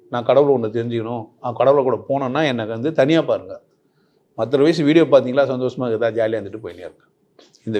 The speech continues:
வீடியோலேருந்து நீங்க என்ன புரிஞ்சுக்கலாம்? இப்ப ஜென்மம்லாம் இருக்குது, பிறவியெல்லாம் இருக்குது, இப்படியே சும்மா ரேண்டமா சுத்தி கிடக்கணும், இந்த ஊர் சுத்திங்க தான் என்னென்ன ஆக போகுது, ஊர் போய் சேரலாம், போதும் கரையேறலாம்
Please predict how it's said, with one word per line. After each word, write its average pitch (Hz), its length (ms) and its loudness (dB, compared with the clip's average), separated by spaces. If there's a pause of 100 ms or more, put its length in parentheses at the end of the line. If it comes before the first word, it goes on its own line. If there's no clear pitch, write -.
வீடியோலேருந்து 165 440 2
நீங்க 139 160 -2
என்ன 147 160 0
புரிஞ்சுக்கலாம்? 123 500 -4 (260)
இப்ப - 180 -10
ஜென்மம்லாம் 120 440 2
இருக்குது, 110 380 -4 (440)
பிறவியெல்லாம் 120 520 2
இருக்குது, 101 320 -8 (460)
இப்படியே 143 280 2
சும்மா 143 240 4
ரேண்டமா 135 320 0
சுத்தி 139 220 -4
கிடக்கணும், 107 360 -6 (520)
இந்த 151 140 2
ஊர் 180 140 8
சுத்திங்க 143 280 4
தான் 139 100 2
என்னென்ன 139 240 0
ஆக 131 100 2 (120)
போகுது, 113 240 -4 (420)
ஊர் 151 180 6
போய் 135 180 4
சேரலாம், 113 460 2 (400)
போதும் 165 320 6
கரையேறலாம் 120 580 4